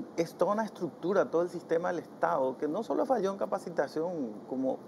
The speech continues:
creo que estamos de acuerdo, sino que también falló en los sistemas de control y le falló a la democracia,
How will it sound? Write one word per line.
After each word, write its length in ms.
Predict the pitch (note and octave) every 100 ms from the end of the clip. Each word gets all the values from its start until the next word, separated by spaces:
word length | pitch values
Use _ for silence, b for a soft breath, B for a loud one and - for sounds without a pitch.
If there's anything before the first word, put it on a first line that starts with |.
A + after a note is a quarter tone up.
| -
creo 120 | C#3
que 60 | C#3+
estamos 300 | C#3+ C3+ D#3+
de 80 | D#3+
acuerdo, 220 | B2+ C3
sino 240 | D3+ D#3
que 140 | D3 D#3+
también 380 | D3+ B2 C#3+
falló 360 | D#3+ F#3+ C3+ D3+
en 60 | D#3+
los 120 | E3
sistemas 460 | - - C#3+ F#3
de 100 | F#3
control 540 | F3+ C#3 A2+ - E3+ D#3+ B B B B B
y 60 | D#3+
le 100 | E3
falló 240 | C#3+ A#2
a 40 | C3+
la 120 | E3+
democracia, 600 | E3+ C3 C#3 C#3 -